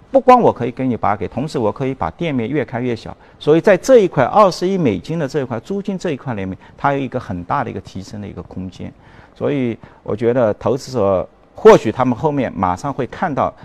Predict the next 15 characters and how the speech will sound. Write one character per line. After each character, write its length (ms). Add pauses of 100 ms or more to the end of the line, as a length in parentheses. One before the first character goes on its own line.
这 200
一 60
些 220 (140)
转 200
变， 140
就 160
是 60
在 260 (200)
top 220
line， 340 (500)
它 220
增 200
长 140
比 100
较 300